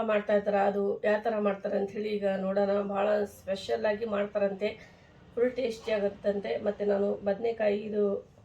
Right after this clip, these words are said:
ಉಳ್ಳಾಗಡ್ಡಿ, ಮತ್ತೆ ಇದು ಟೊಮೆಟೊ ತಗೊಂಡೇನಿ. ಈಗ ಯಾವ ಥರ ಅವ್ರು ಕಟ್ ಮಾಡ್ತಾರ, ಹೆಂಗ್ ಮಾಡ್ತಾರ ಅಂತ ಹೇಳಿ ನೋಡ್ರಿ. ಒಂದು ಹೊಸ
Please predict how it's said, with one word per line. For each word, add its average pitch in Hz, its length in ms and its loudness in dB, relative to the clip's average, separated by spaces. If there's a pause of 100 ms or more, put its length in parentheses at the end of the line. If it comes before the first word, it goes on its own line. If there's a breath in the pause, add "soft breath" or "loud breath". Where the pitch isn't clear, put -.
(140)
ಉಳ್ಳಾಗಡ್ಡಿ, 214 480 -2
ಮತ್ತೆ 202 280 0
ಇದು 190 160 -2 (280)
ಟೊಮೆಟೊ 214 360 0
ತಗೊಂಡೇನಿ. 208 440 0 (680 loud breath)
ಈಗ 247 180 0 (120)
ಯಾವ 214 180 4
ಥರ 233 240 -2
ಅವ್ರು 226 200 0
ಕಟ್ 220 240 -4
ಮಾಡ್ತಾರ, 208 300 0
ಹೆಂಗ್ 214 460 0
ಮಾಡ್ತಾರ 208 320 0
ಅಂತ 208 180 0
ಹೇಳಿ 240 220 -2
ನೋಡ್ರಿ. 214 300 -2
ಒಂದು 202 300 0
ಹೊಸ 196 240 -4